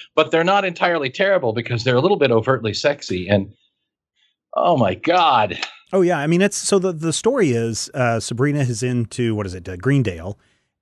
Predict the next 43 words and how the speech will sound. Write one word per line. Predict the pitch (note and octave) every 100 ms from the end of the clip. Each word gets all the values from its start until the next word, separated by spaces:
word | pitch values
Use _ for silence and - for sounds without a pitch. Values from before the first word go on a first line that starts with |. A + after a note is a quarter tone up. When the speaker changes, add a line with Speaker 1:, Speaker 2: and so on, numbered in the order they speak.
| -
Speaker 2:
and | C3+ - -
Speaker 1:
Mm-hmm. |
Speaker 2:
she's | - C3
about | C3+ D3
to | -
turn | C3+ D#3
sixteen. | B2+ D3 - A#2 G#2+
She, | A2 B2 A#2+ A#2+ B2 -
uh, | A#2 A2+ G2+
we | G#2+ A2+
find | G#2+ B2 C3+
some | C3 B2+
past | C3 B2 -
history | C3+ C3+ - C3
about | A#2 G2+ G2+
her | G#2
father | - B2 B2 B2 B2 - - -
wanted | B2 A#2+
to | -
conceive | F#2+ G#2 - B2 A#2 G#2+
a |
daughter | F#2 A2+ B2 B2
as | A2+ F2+
a | F#2+
vessel | F2+ C#3 - C3
for | B2 -
something, | - C#3 C3+ D3 C#3 C#3 - - _ -
and | G2+ F#2+ F#2+ F#2+ F#2
she, | - G2 F#2 F2
he | G2+
had | G#2 A2
to |
do | A2+ B2
it |
by | A2 G#2+
marrying | A2 G#2+ G2+
a |
mortal | G#2 D#3 E3 D3
woman, | C#3+ C#3+ C#3
which, | A#2+ A2 - A#2+
uh, | G#2 G2 -
caused | A2+ A2+ G2+
all | G2+ B2 B2+